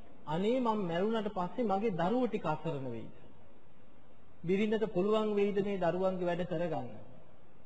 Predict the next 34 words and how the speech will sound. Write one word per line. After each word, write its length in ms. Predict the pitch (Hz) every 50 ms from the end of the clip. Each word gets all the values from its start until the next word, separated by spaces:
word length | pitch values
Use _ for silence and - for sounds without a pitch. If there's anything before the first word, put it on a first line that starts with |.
| - 143
දරුවන් 440 | 139 147 170 196 233 247 254 240 233
ගැන 200 | 220 208 202 202
කවුද 300 | 196 190 180 175 170 175
බලන්නේ?" 420 | 170 160 160 165 165 160 160 160
කියලා 300 | 151 - 175 214 254 214 165
දරුවෝ 380 | 147 151 165 208 233 254 269 262
ගැන 200 | 240 254 247 254
හිත 280 | 254 214 214 220 208 -
හිතා 420 | 226 226 220 220 208 226 226 220 233
මැරෙන්නත් 580 | 226 226 214 208 208 202 208 220 247 - - 233
එපා 260 | 190 - 151 139 139
කියනවා. 320 | - 127 113 - - - - - - - - - - - - - - - - - - - - - - - - - - - - - - - - - - - -
ඒ 180 | - 165 170 185
කාලේ 340 | 185 196 185 185 185 185 180
තිබ්බ 220 | 180 175 165 165 170
රස්සාවල් 580 | 156 147 143 - - 170 156 151 151 151 147
ගැන 200 | 147 151 147 143 143
කියනවා, 420 | 143 - 139 135 135 143 170 214
"මට 240 | 202 170 151 147 170 165
ලොම් 220 | 156 147 151 151 156
කටින්න 440 | 147 - 170 156 156 160 156 165 165 160
පුළුවන්, 400 | 160 175 165 165 165 170 170 170
මට 200 | 160 139 139 - 147
පපු 260 | - - 123 131 151
කටින්න 400 | 151 175 170 165 175 170 175 170 170
පුළුවන්. 400 | - 175 170 170 170 175 185 - - - - - - - - - -
ඒ 220 | - 151 160 180 196
නිසා 400 | 208 208 185 - - 185 170 170 165
වෙනදට 560 | 151 147 151 165 190 208 202 196 196 185 196
වඩා 420 | 190 165 147 151 156 185 214 226 240
මම 240 | 220 202 185 180 170
වෙහෙස 300 | 151 151 160 196 202 202
මහන්සි 480 | 208 185 170 170 175 170 170 165 - 170
වෙලා 380 | 160 151 151 147 147 143 143 139